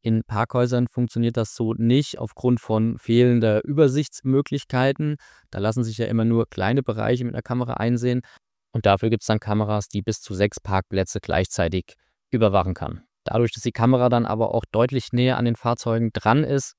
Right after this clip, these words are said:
können auch sehr viel besser Parkkrempler oder Kratzer nachverfolgt werden. Das alles bezieht sich aber nur auf die Belegung der Parkfläche. Da geht's noch nicht darum,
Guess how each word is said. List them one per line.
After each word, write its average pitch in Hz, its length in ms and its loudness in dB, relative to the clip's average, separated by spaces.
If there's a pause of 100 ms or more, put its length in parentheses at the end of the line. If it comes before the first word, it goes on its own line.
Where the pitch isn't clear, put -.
können 127 360 4 (120)
auch 120 320 0
sehr 120 260 0
viel 127 180 -4
besser 123 360 0
Parkkrempler 120 880 0
oder 113 300 2
Kratzer 110 580 0 (140)
nachverfolgt - 720 -6
werden. - 240 -8 (840)
Das 104 220 -2
alles 139 320 0
bezieht 139 380 -4
sich 147 260 -6
aber 120 180 -2
nur 139 320 2
auf 127 160 -2
die 127 140 -10
Belegung 120 960 2 (360)
der 107 80 0
Parkfläche. 92 880 -2 (320)
Da 104 120 -2
geht's 117 260 -2
noch 110 100 -2
nicht 147 300 0
darum, 143 640 0